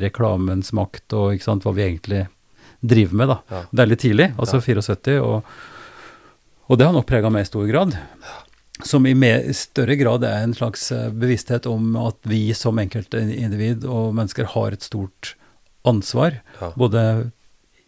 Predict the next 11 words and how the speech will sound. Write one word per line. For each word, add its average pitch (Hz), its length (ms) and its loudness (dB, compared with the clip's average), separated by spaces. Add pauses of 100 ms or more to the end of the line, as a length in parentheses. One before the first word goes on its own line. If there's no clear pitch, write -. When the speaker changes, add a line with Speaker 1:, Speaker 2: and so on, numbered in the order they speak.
(140)
Speaker 1:
i 135 100 2
vårt 101 180 0
nærmiljø, 113 500 2
men 151 160 2
også 113 360 0 (340)
for - 280 0
å 110 220 2
være 127 640 -2
med 104 120 -2
å - 40 -12
prege 104 540 0